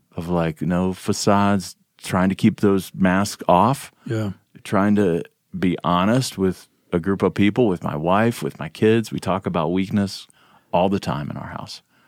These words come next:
Speaker 1: And we talk about strength, too.
Speaker 2: Yeah. So life is different in the Stott home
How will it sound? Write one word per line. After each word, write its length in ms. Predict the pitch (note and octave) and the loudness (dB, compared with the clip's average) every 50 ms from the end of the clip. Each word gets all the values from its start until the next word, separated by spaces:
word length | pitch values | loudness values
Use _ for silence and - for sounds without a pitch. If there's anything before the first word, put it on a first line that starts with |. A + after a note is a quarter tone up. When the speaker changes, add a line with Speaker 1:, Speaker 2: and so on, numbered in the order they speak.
| _ _ - | _ _ -4
Speaker 1:
And 60 | - A2 | -2 0
we 60 | A2+ | 4
talk 180 | D#3+ D#3+ D#3 | 4 4 4
about 180 | E3+ D#3 D#3 D3+ | 4 2 2 2
strength, 400 | - - F#3+ D3+ - - - - | 2 0 0 0 0 -2 -6 -4
too. 120 | - C#3 B2+ | 0 2 2
Speaker 2:
Yeah. 100 | B2 - - _ _ _ _ _ _ - - - - - | 2 0 -4 _ _ _ _ _ _ -20 -20 -20 -14 -8
So 460 | - - F3+ E3 D#3+ D3+ D3 C#3 G#2+ - _ _ _ - - | -2 4 6 6 8 6 6 4 0 -4 _ _ _ -2 2
life 240 | C#3+ D#3+ E3+ - | 4 4 4 4
is 140 | E3 D3 C3 | 4 2 4
different 360 | A#2 C3+ D3 C#3+ - D#3+ D3+ | 6 4 4 6 6 2 4
in 60 | C3+ C3 | 4 2
the 60 | A#2 | 0
Stott 280 | - - D#3+ C#3 B2+ | 2 2 2 2 2
home 400 | - - C#3 C3+ B2 A#2 G2+ - | 2 2 0 0 0 0 -4 -6